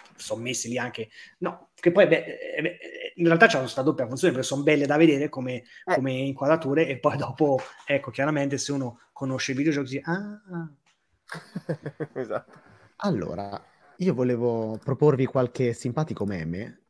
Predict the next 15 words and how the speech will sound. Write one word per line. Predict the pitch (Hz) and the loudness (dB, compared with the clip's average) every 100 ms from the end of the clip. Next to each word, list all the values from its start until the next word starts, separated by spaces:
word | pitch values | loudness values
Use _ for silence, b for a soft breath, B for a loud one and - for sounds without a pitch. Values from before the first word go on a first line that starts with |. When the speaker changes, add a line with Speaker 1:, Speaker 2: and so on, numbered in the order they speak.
| _ | _
Speaker 3:
giusto | - 120 117 107 | -10 -10 -6 -8
perché | 104 101 - 101 95 90 | -6 -8 -4 -2 0 0
Speaker 2:
Mm. | 90 294 233 220 185 139 127 117 _ - b b b b b - | -4 -8 -8 -6 -6 -6 -8 -12 _ -20 b b b b b -8
Speaker 3:
allora, | 107 92 87 95 107 - _ _ _ _ - _ _ b b b b b b _ | -6 -4 -4 -6 -10 -16 _ _ _ _ -20 _ _ b b b b b b _
solo | - - 175 | 0 10 10
che, | 160 135 | 10 8
vabbè, | 143 139 120 135 | 8 6 4 0
non | 143 147 | 2 4
è, | 156 151 143 143 139 139 147 131 135 131 | 4 6 4 4 2 0 0 -2 -4 0
è | 143 | 2
una | 143 151 | 4 4
versione, | 147 - 175 - | 2 2 2 2
nel | 135 139 | 0 0
senso, | 139 117 - 120 - _ _ _ _ _ _ - _ _ | 0 -2 -2 -6 -6 _ _ _ _ _ _ -20 _ _
ok. | 113 - 98 92 95 | -14 -6 -4 -2 -4